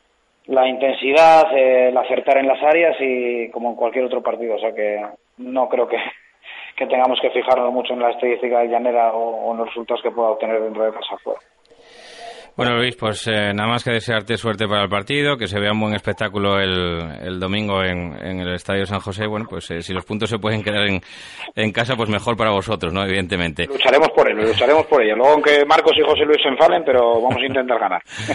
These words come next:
Speaker 1: <laughs>
Speaker 2: Muy bien, amigo,
Speaker 1: Bueno,
Speaker 2: pues
Speaker 1: Paco.
Speaker 2: muchísimas gracias
Speaker 1: Vale.
Speaker 2: y mucha suerte.
Speaker 1: Muy bien, venga, un abrazo. Hasta luego.
Speaker 2: Un abrazo, hasta luego. Bueno, pues, eh, esas eran las declaraciones del, eh, técnico del, del Llanes ante ese importante partido en San José, doce y cuarto de la tarde. Ya digo, eh, mañana domingo, doce y cuarto de la tarde,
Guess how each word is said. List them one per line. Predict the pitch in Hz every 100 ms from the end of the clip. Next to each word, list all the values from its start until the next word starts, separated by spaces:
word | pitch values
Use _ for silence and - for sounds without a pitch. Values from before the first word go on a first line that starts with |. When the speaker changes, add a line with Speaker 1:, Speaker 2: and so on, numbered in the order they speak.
| 107
Speaker 1:
<laughs> | 107 - -
Speaker 2:
Muy | - 123 117
bien, | 110
amigo, | 107 110 131
Speaker 1:
Bueno, | -
Speaker 2:
pues | 101
Speaker 1:
Paco. | 117 110
Speaker 2:
muchísimas | 120 123 117
gracias | 110 120 127
Speaker 1:
Vale. | 110 98
Speaker 2:
y |
mucha | 104 104
suerte. | 92 92 85 76 _ _ _ _ _ _ _
Speaker 1:
Muy | 113 107
bien, | 107 98 95
venga, | 104 98
un | 98
abrazo. | 101 101 - 101
Hasta | 92 -
luego. | 107 101
Speaker 2:
Un |
abrazo, | 78 78
hasta | 73 -
luego. | 76 71 - -
Bueno, | 127 151
pues, | 147 147 135 - 135
eh, | 131 123 123
esas | 127 131
eran | 135 131
las | 120 107
declaraciones | 110 107 107 101 110 101
del, | 104 101 98 95 92 90
eh, | 87 85
técnico | 101 95 98 101
del, | 101 98 - - - -
del | - 113
Llanes | 117 143 135 123
ante | 113 117
ese | 107
importante | 113 110 107 107
partido | 98 98 120 117 117
en |
San | 110 104
José, | 92 101 104 110
doce | 104 -
y | 98
cuarto | 104 98
de | 98
la | 95
tarde. | 95 107 110
Ya | 104
digo, | 98 101 113 -
eh, | 90 90 87 85
mañana | 87 95 104
domingo, | 98 104 110
doce | 101 101
y |
cuarto | 101 95
de | 95
la |
tarde, | 90 92 98